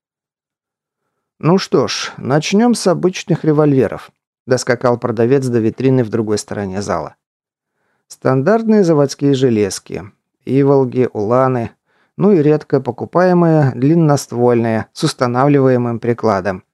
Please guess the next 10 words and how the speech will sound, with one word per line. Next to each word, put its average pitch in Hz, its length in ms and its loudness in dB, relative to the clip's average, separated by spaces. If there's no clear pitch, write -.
есаулы. 113 680 0
Раньше 131 420 0
были 123 260 2
популярны 123 640 0
в - 80 -12
кавалерийских 120 720 -2
частях. 104 640 -8
Патрон 185 360 -2
мощный, 135 440 2
винтовочный". 107 800 -2